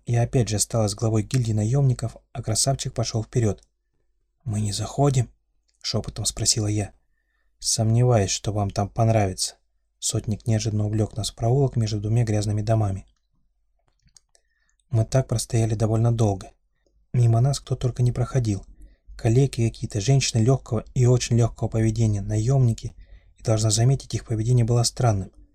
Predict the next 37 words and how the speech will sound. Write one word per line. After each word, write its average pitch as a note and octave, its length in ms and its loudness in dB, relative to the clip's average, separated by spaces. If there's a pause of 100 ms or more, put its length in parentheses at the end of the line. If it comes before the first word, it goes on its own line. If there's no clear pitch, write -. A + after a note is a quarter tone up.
(320)
Страх - 440 0
ощущался - 540 0
отчетливо. G#2+ 560 -2 (480)
У A2+ 100 -4
всех, - 320 0
кроме A#2 300 2
женщин. A#2 480 2 (580)
А - 140 -4
вот G#2 180 -6
наемники A2+ 540 2
себя A2+ 220 0
ощущали A#2+ 400 0
не A#2 120 4
слишком B2 420 0
уверенно, A2 420 2 (480)
в - 40 -4
отличие - 540 -2
от A2+ 200 -4
их A#2 140 2
же - 100 -6
коллег B2 340 0
по A2+ 160 -2
роду A2+ 180 0
деятельности, A#2+ 560 -2
тех, - 340 -2
что - 220 -8
проживали A2 440 0
в A2 80 2
Айтлоне. A2 500 2 (1040)
А A#2 100 -4
потом A2+ 320 -2
в G#2 80 -6
маленький A2+ 380 2
проход A#2 380 2
шагнули A2+ 360 0
две G#2+ 180 -2
фигуры, B2+ 440 0